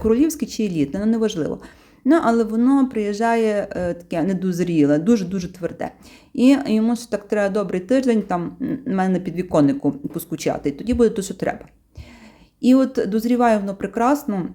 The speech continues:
особливо мину-, минуле було дуже смачне. Е, от, от таке, як треба. Оранжеве, м'ягеньке, взагалі ніде не зіпсоване, неймовірно смачне. Ну, от. Єдине, треба дочекатися, поки воно дійде. А так,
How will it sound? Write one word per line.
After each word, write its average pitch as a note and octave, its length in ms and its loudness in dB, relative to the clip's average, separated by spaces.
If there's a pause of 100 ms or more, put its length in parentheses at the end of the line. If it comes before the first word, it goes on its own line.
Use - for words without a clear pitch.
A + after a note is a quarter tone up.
особливо G3+ 400 -2
мину-, G3+ 340 -2
минуле G#3 380 0
було D#3 220 -2
дуже D3+ 220 -8
смачне. D3+ 480 -8 (920)
Е, G3 340 0
от, - 160 -6
от - 120 -8
таке, - 160 2
як C#4+ 160 4
треба. D#3 480 -4 (420)
Оранжеве, F#3+ 720 -2
м'ягеньке, G#3 680 0
взагалі A3+ 320 2
ніде A#3+ 280 4
не A3+ 140 2
зіпсоване, D#3+ 880 -4
неймовірно A#3 640 2
смачне. F#3+ 720 -4
Ну, C4+ 200 0
от. - 160 -14 (260)
Єдине, E4 280 2
треба C4 220 4
дочекатися, A3 640 -2
поки F#3+ 280 -8
воно F#3 300 -2 (260)
дійде. D#3+ 440 0 (1300)
А G3+ 80 -8
так, F4 480 -2